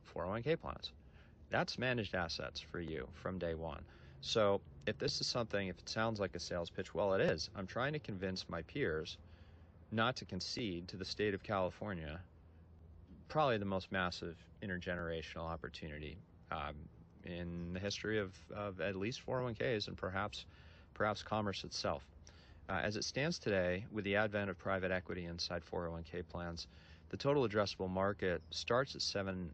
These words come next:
hundred and, uh, sorry, seven point five trillion dollars. But imagine what happens when, uh, the half the state of California that was not sponsoring a plan suddenly does. I don't know how to quantify what the market demand for securities is gonna be, um,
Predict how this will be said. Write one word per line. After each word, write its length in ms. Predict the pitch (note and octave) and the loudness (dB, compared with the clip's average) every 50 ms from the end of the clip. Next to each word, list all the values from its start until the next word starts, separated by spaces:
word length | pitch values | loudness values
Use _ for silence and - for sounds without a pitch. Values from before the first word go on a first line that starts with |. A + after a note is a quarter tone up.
| - - | -8 -10
hundred 380 | G2+ G2+ G2 G2 F#2+ F#2 E2+ | -8 -4 -2 0 2 2 0
and, 240 | E2+ F2 F2 D#2+ - | 0 -4 -4 -4 -4
uh, 240 | - F#2 F#2 F2 E2 | -4 -4 -2 -2 -2
sorry, 260 | - - G2+ F2+ D#2+ | -2 0 0 0 0
seven 300 | - - B2 A#2+ A#2 G#2 | 2 4 2 2 2 0
point 240 | - - G#2 F#2 - | -2 -2 -2 -2 0
five 240 | - F#2+ F2+ E2 - | 0 0 0 0 0
trillion 380 | - - B2+ C3 G#2 F2 E2 | 0 0 0 2 2 0 0
dollars. 420 | D#2+ D#2+ D2+ D2 D#2 D2+ D#2+ - - - - - - - - - - - | 0 0 0 0 -2 -4 -6 -8 -12 -16 -20 -18 -18 -18 -18 -16 -4 4
But 80 | A#2 A2+ | 4 4
imagine 400 | A2+ A#2+ C#3+ E3+ F#3+ - F3 D#3 | 6 6 4 2 2 0 2 2
what 120 | A#2 G#2+ | 2 4
happens 440 | G#2+ G2 F#2+ F#2 - F#2 F2+ F2+ F#2 | 4 4 4 2 2 -4 -6 -4 -4
when, 400 | F#2 F2+ F2 F2 F2 E2+ F2 F2 - - - - - - - - - - - | -2 -2 0 0 -2 -2 -4 -6 -8 -12 -20 -20 -20 -20 -20 -18 -16 -10 -6
uh, 280 | G2 F#2+ F2+ F2 E2+ D2+ - - - | -4 -2 -2 -2 -2 -4 -6 -4 -4
the 60 | F#2+ | -4
half 320 | F2 - A#2 D3 F#3 - - | -2 0 2 0 0 0 -2
the 80 | F2 | -4
state 260 | - - - F#2 F2 | -2 0 0 0 0
of 100 | E2+ E2+ | -2 -4
California 520 | - - F2 F2 E2+ - - F#2 F2+ F2 F2+ | -2 -2 0 0 -2 -4 -4 -4 -2 -2 -2
that 120 | F2+ - - | -2 -2 -4
was 140 | E2+ E2 | -6 -4
not 240 | F2 F#2 A#2 D3 D3 | 0 0 0 0 0
sponsoring 500 | - - - F2 D#2+ D#2 - - F2+ E2 | -2 -4 -4 -4 -4 -4 -4 -6 -6 -6
a 60 | D#2+ | -8
plan 340 | D#2 - - F#2+ F2 D#2+ E2 | -8 -6 -4 -4 -4 -4 -4
suddenly 400 | F2 - - F#2+ F2+ F2 E2+ E2 | -2 0 0 0 0 -2 -4 -6
does. 380 | D#2+ D2+ D2+ C2 B1+ - - - - - - - - - - - - - - - - | -4 -4 -4 -4 -4 -6 -8 -10 -12 -18 -18 -18 -18 -18 -18 -18 -18 -18 -10 -2 2
I 100 | G#2+ B2 | 4 4
don't 220 | D#3 E3+ C#3 - | 4 4 4 2
know 480 | G2+ G2+ F#2+ F#2+ F#2+ G2+ A#2 D3 D3 C3+ - - | 2 2 4 6 6 6 6 4 2 -2 -4 -2
how 160 | A2+ A2 G#2 | 2 4 2
to 60 | G2+ | 2
quantify 640 | - - - F#2+ F#2+ G2 - - - F2+ F2+ F2+ F2+ | 2 2 2 2 2 2 0 0 2 2 2 2 2
what 180 | F#2 - F#2+ | 0 -2 -2
the 80 | - F#2 | -4 -4
market 400 | F2+ F2 E2+ F2+ F#2 - F#2 F2 | -2 0 0 0 0 -2 -4 -6
demand 520 | - G#2 F#2 F2+ F2 F2+ F2 F2 E2+ E2+ | -4 -4 -4 -2 -2 0 0 -2 -2 -4
for 180 | - - G2+ F#2+ | -4 -4 -4 -4
securities 560 | - - - F2 - F#2+ F#2 F2 E2 F2 E2+ | -4 -4 -6 -4 -2 0 0 0 -2 -4 -6
is 80 | F2 - - | -6 -6 -4
gonna 160 | F2+ F2 E2+ | -4 -4 -4
be, 300 | - - F2+ A#2 D#3+ F3 - - - - - - - - - - - - | -2 0 2 2 0 -2 -6 -12 -18 -18 -18 -18 -18 -20 -16 -10 -4 0
um, 500 | G2+ F#2+ F#2 F#2 F2+ F2+ F2 E2+ F2 | 2 4 4 4 4 2 0 -2 -4